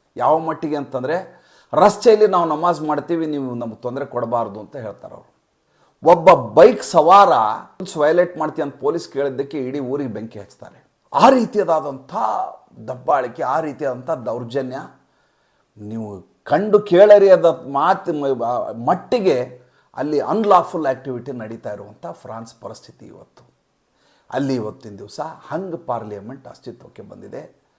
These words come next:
ಮೆಕ್ರಾನ್ಗೆ ಏನು ಹೇಳಬೇಕು ಗೊತ್ತಾಗ್ತಾ ಇಲ್ಲ. ತಾನೇ ಇನ್ನು ಮೂರು ವರ್ಷ ಅವಧಿ ಇದೆ ಮ್ಯಾಕ್ರಾನ್ದು. ತಾನೇ ತಾ-, ತನ್ನ ಶವದ ಪೆಟ್ಟಿಗೆಗೆ ತಾನೇ ಮೊಳೆದ ಹ-, ಮೊಳೆ, ಮೊಳೆ ಹೊಡೆದ ಹಾಗೆ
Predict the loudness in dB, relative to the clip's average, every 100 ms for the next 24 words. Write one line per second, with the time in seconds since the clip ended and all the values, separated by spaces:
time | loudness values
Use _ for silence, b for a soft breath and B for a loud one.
0 | _ _ _ _ _ _ _ -12 -12 -6
1 | -4 -4 -4 -6 -4 -6 -6 -10 -14 -16
2 | -10 -10 -8 -10 -8 -12 -14 _ _ _
3 | 2 4 4 2 0 -2 -4 -4 0 0
4 | 2 0 0 -4 -4 -8 -10 -14 -18 -20
5 | -20 _ _ _ _ _ _ _ 0 2
6 | 0 -2 -4 -10 _ _ _ -20 -20 -20
7 | _ -4 -4 -2 -2 -2 -2 2 4 4
8 | 4 2 -4 -2 -2 0 0 0 2 0
9 | 0 -2 0 -4 -4 -6 -4 -4 -8 -12
10 | -12 -12 -6 -2 0 0 -2 -6 -6 -8
11 | -8 -10 -14